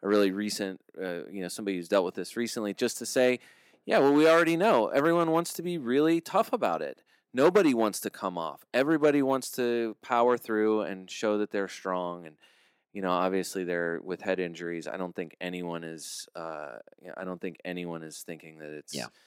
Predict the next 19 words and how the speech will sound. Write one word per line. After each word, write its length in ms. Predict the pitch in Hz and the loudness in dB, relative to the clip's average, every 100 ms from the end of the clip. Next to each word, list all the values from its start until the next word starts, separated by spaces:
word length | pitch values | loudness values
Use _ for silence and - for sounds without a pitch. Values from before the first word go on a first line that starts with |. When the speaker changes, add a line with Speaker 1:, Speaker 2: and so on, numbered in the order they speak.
| - | 0
Speaker 2:
Total 260 | 147 151 143 | 4 6 6
Speaker 1:
silly, 160 | 143 113 87 | 6 8 6
Speaker 2:
joke. 60 | - | 2
Speaker 1:
silly 460 | - 120 107 92 | -2 2 2 0
anymore. 560 | 80 80 76 69 67 - | -2 -8 -10 -10 -12 -4
Speaker 2:
No, 200 | 127 127 | 2 4
Speaker 1:
Uh, 40 | - | 2
Speaker 2:
it's 160 | 123 | 4
not 220 | 170 185 | 6 6
silly, 540 | - 180 165 147 131 - _ _ _ _ - | 6 4 4 4 0 -4 _ _ _ _ -2
but 140 | 113 | 0
it's 120 | 107 | 0
a 60 | 107 | -2
joke 680 | 90 107 104 78 - - _ _ _ _ _ _ | -2 2 4 4 0 -14 _ _ _ _ _ _
that 160 | 87 76 | -4 0
David 280 | 85 80 | 0 0
Luiz 280 | 73 73 71 | -6 -6 -6
kept 220 | - - | -8 -12
playing. 260 | - 60 | -14 -16